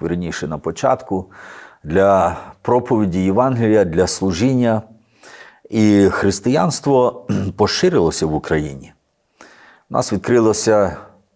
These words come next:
тисячі нових церков, християнські місії звершували служіння, будувалися приміщення нових семінарій. І це все можна зарахувати як благословіння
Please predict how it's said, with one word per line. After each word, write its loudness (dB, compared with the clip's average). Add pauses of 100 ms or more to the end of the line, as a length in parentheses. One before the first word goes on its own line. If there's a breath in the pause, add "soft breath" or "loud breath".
(180)
тисячі 0
нових 0
церков, -2 (600 loud breath)
християнські -2
місії 0
звершували 0
служіння, -2 (580 loud breath)
будувалися 2 (100)
приміщення 0
нових 0
семінарій. 0 (640 loud breath)
І -8
це 0
все 0
можна 0
зарахувати 2 (1300 soft breath)
як 0
благословіння 0